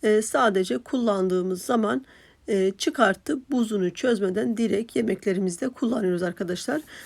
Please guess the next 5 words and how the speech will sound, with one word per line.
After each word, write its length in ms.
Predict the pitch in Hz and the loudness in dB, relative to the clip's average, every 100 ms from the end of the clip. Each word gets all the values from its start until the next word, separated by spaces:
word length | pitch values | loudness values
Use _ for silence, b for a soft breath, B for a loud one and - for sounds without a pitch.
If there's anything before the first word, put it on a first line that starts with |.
| B 330 | B 0
Buradaki 360 | 269 240 233 | 2 2 -2
püf 220 | 262 233 | -6 -4
noktasını 680 | - 185 202 190 - 208 269 | -4 -2 -2 -4 -2 -2 -2
kaçırmayın 600 | - 214 226 208 190 185 | 0 -2 -2 -2 0 0
lütfen. 400 | 185 - 240 302 | 0 -2 -2 -2